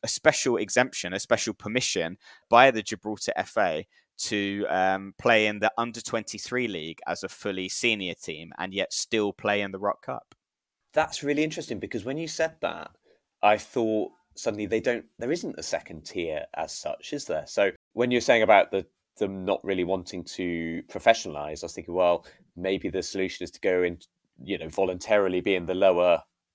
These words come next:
Speaker 2: league. But if there isn't one, it seems like that was a very enterprising solution to allow them to, to exist in this way.
Speaker 1: I mentioned just a minute ago that the, uh,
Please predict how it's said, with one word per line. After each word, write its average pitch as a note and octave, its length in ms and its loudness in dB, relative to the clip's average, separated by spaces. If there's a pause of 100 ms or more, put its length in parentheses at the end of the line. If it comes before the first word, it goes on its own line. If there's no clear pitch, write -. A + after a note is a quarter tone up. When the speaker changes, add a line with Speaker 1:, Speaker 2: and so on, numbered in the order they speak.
(240)
Speaker 2:
league. G2 540 0
But - 140 2
if - 100 -6
there G#2 140 0
isn't D#3+ 320 -2
one, - 340 -10 (140)
it - 80 -8
seems A2+ 200 0
like A#2 120 4
that A2+ 180 4
was G#2+ 160 -4
a G#2 60 -10
very A2+ 360 6 (380)
enterprising A2 720 0
solution G#2 540 -2
to F2 140 -4
allow F2+ 260 6
them E2+ 240 -8 (140)
to, F2 360 -4 (540)
to G2 100 -4
exist F#2 400 -4
in F2 100 -6
this F2 220 -8
way. G2 460 -2 (600)
Speaker 1:
I D3 120 4
mentioned E3+ 360 2
just - 240 -2
a B2+ 40 -2
minute C#3+ 200 0
ago F#2 320 2
that F#2 340 0
the, F#2 440 -4
uh, - 100 -8